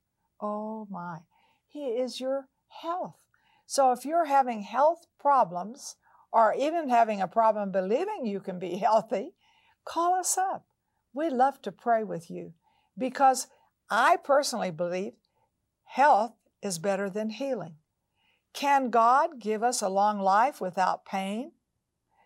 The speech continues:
Can he give us a long life without cancer and all that kind of trash? Moses got it. Moses got it. You say, "Well, he was God's pet." No, he had faith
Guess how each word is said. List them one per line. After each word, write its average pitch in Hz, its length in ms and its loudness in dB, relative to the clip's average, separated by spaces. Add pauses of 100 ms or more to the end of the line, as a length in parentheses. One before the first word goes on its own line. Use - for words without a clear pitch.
Can 285 200 0
he 311 120 0
give 277 180 4
us 277 160 2
a 226 60 -2
long 208 300 2
life 220 440 2
without 185 440 -2
cancer 226 640 -4
and 175 180 -6
all 208 180 2
that 247 180 -2
kind 214 220 -6
of 175 100 -10
trash? 233 640 -4 (1800)
Moses 254 480 0
got 190 260 -2
it. - 100 -14 (720)
Moses 285 440 -2
got 196 260 2
it. - 80 -20
You 208 80 -12
say, 208 140 -6
"Well, 196 140 -4
he 233 100 -6
was 220 180 -6
God's 185 300 -2
pet." - 320 -4 (320)
No, 254 180 4
he 269 100 -4
had 254 180 0
faith 294 440 -2